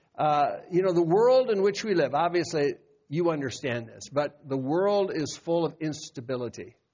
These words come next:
Every, every country has a lot of instability right now. And, and it says the time, "There was a time you were without Christ, alienated, aliens from the commonwealth of Israel,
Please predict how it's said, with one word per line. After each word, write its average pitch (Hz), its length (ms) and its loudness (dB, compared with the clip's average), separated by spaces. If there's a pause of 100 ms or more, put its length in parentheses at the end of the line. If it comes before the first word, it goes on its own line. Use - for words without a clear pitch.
(120)
Every, 196 300 2
every 190 240 0
country 113 500 -10 (460)
has 143 440 -2
a 127 80 -6
lot 147 300 -2
of 139 140 -6
instability 131 760 -6
right 113 240 -6
now. 107 280 -16 (580)
And, 160 380 -2
and 156 260 -2
it 151 100 -4
says 208 380 0
the 165 80 -4
time, 202 560 -4
"There 170 140 -2
was 147 100 -4
a 160 80 -6
time 185 300 -2
you 165 100 4
were 160 80 0
without 180 360 -2
Christ, 135 580 -2
alienated, 175 840 2 (160)
aliens 160 540 0
from 151 180 -4
the 143 80 -4
commonwealth 170 580 -4
of 139 100 -6
Israel, 113 440 -8